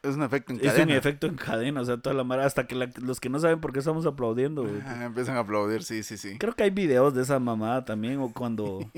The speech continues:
Speaker 1: <laughs>
Speaker 2: cuando alguien empieza a correr, también, o sea, hay otro
Speaker 1: Entonces,
Speaker 2: que
Speaker 1: ¿qué putas
Speaker 2: empieza,
Speaker 1: pasa?
Speaker 2: sí, cabal,
Speaker 1: Ajá.
Speaker 2: y solo empiezan a correr, babos.
Speaker 1: Tu mismo instinto de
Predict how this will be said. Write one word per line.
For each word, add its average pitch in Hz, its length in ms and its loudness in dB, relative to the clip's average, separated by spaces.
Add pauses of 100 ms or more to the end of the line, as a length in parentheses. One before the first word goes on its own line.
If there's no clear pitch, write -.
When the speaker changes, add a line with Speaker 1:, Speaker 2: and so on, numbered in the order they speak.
(200)
Speaker 1:
<laughs> - 320 -14
Speaker 2:
cuando 135 240 2
alguien 156 220 6
empieza 139 320 4
a 170 100 2
correr, 123 540 2 (760)
también, 139 400 2
o 139 100 0
sea, 139 140 4
hay 131 120 6
otro 143 260 4
Speaker 1:
Entonces, 113 500 0
Speaker 2:
que - 60 -18
Speaker 1:
¿qué - 100 -8
putas 113 120 -6 (180)
Speaker 2:
empieza, 123 120 0
Speaker 1:
pasa? 131 140 2
Speaker 2:
sí, 151 80 4
cabal, 123 440 4
Speaker 1:
Ajá. 151 100 4
Speaker 2:
y 131 80 2
solo 139 220 2
empiezan 143 420 0
a 131 80 2
correr, 135 500 0
babos. 123 480 0
Speaker 1:
Tu 131 100 -2
mismo 139 260 2
instinto 135 380 0
de 107 540 2